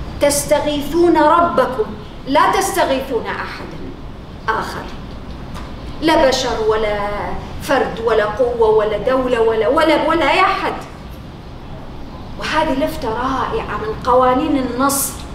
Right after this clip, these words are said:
أنك إذا استغثت، والاستغاثة من أعمال القلوب. ونحن حين نقول وجهنا نداء في كلامنا العابر نقول وجهنا نداء استغاثة،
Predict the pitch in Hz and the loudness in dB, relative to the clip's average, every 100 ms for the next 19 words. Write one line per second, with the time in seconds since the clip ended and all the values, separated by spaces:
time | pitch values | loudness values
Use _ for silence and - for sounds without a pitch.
0 | - - - - - - - - - - | -12 -10 -10 -10 -10 -10 -10 -10 -10 -10
1 | - - - - 285 285 285 - - 311 | -10 -10 -8 -2 2 4 2 2 0 2
2 | 285 - - 262 277 285 233 247 - 277 | 2 0 0 2 2 0 0 0 0 2
3 | 269 330 - 508 - 269 330 339 392 381 | 4 4 4 2 -2 2 4 6 4 4
4 | 302 - 269 285 320 - - - - - | 4 2 0 0 -2 -2 -8 -12 -12 -12
5 | - - - - - - 302 330 403 359 | -12 -12 -12 -12 -10 2 6 6 6 4
6 | 311 - 330 320 285 285 320 302 294 - | 2 2 4 6 6 4 2 4 4 4
7 | 349 320 294 294 - 359 - - 294 277 | 2 2 2 0 2 4 4 2 -4 -2
8 | 339 403 440 277 262 277 311 320 262 - | 2 4 4 2 2 2 2 2 0 -4
9 | - - 311 339 302 285 339 320 269 240 | -8 -2 0 2 2 2 2 -2 -2 -2
10 | 226 240 - - - 214 240 208 - | -2 -2 -2 -6 -4 -4 -4 -6 -10